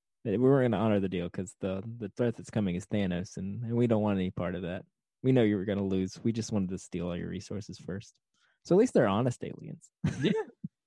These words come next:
Speaker 2: Bureaucracy, man. It's,
Speaker 1: Yeah,
Speaker 2: it's
Speaker 1: we were just trying to screw you over to get all your gravitonium and other resources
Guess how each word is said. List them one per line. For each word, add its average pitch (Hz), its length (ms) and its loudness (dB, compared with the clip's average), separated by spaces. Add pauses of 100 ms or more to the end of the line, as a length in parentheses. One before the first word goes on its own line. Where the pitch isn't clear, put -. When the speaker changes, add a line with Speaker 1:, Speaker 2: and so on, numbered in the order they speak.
(420)
Speaker 2:
Bureaucracy, 165 600 2
man. 160 240 0
It's, - 480 -8
Speaker 1:
Yeah, 196 120 0
Speaker 2:
it's 196 80 6
Speaker 1:
we 202 40 8
were 196 80 8
just 165 160 4
trying 143 140 6
to 117 60 4
screw 104 180 -2
you 95 160 2
over 90 120 -2
to 90 80 -2
get 92 140 -2
all 95 100 -2
your 85 100 -4
gravitonium 87 680 -4
and 87 100 -6 (640)
other 98 180 2
resources 92 680 -4